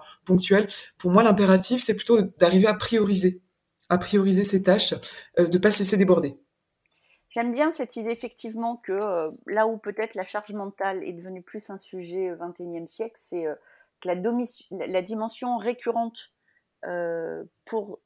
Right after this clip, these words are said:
Speaker 2: alors moi, je, moi, j'assume pour des mamans qui travaillent, parce que toutes les enquêtes montrent que c'est encore les mamans, euh,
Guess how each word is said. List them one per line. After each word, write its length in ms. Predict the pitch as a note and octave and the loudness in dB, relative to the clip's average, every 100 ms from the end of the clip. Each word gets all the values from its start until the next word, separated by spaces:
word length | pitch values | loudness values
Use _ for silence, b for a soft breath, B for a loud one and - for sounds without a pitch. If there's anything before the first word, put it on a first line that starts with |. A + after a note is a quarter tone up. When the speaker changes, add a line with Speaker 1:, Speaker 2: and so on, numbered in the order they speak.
| _ | _
Speaker 2:
alors 200 | F#3 G3+ | 0 2
moi, 140 | A3+ B3+ | 2 -4
je, 200 | - F#3+ | -8 -10
moi, 220 | G#3+ A#3 | -4 -4
j'assume 480 | A3+ G#3+ - A3+ A3 | -4 -8 -10 -10 -10
pour 140 | G3 | -10
des 140 | F#3+ G3 | -6 -6
mamans 240 | F#3+ G3 | -6 -8
qui 160 | - G3 | -12 -14
travaillent, 360 | G3 G3 G3+ | -8 -6 -6
parce 200 | G3 - | -8 -12
que 200 | - F3+ - b b _ | -6 -6 -8 b b _
toutes 220 | A3+ A3 | -14 -10
les 160 | A#3+ B3 | -6 -6
enquêtes 360 | B3 C#4 B3+ | -4 -4 -6
montrent 300 | A#3 A#3 - | -6 -10 -12
que 120 | - G3 | -12 -10
c'est 160 | - | -10
encore 300 | G3 G3 F#3+ | -10 -8 -8
les 120 | F#3 | -8
mamans, 500 | F3 E3 F3 F#3 F3+ | -8 -8 -8 -10 -8
euh, 160 | D#3 D3 | -8 -10